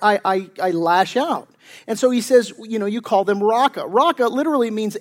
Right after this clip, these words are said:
empty-headed. The modern equivalent might be, "I call you an idiot." Okay?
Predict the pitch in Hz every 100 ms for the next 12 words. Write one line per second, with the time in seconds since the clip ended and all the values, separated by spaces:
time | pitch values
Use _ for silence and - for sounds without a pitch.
0 | - 262 254 254 180 226 185 131 _ _
1 | _ - _ 214 269 285 254 208 277 240
2 | 220 220 214 208 208 226 226 208 196 185
3 | 190 175 123 - _ _ _ 190 190 185